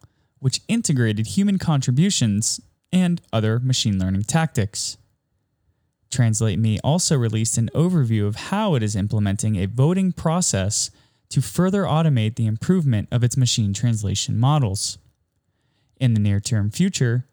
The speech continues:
Translate Me intends to provide a commercially viable A P I designed to handle conversation-based translations.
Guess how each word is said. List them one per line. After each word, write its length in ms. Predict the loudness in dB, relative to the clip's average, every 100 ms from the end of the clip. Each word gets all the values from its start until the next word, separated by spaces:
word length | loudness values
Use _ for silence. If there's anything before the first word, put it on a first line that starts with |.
| -8
Translate 460 | -2 0 0 0
Me 160 | 2 2
intends 480 | 0 0 0 0 -2
to 80 | -2
provide 340 | 0 0 0
a 80 | -2
commercially 580 | 0 2 2 0 -2 0
viable 500 | 0 2 2 2 2
A 160 | 0
P 200 | 0 0
I 360 | 0 2 0 -2 _ _ _ _
designed 520 | 0 2 4 2 0 -4 -2
to 100 | -2
handle 600 | 0 2 0 0 -2 -6 -6
conversation-based 1200 | -2 0 0 0 -2 0 -2 0 -2 -2 -8 -12
translations. 960 | -6 -4 -2 0 2 2 0 0 -2 -8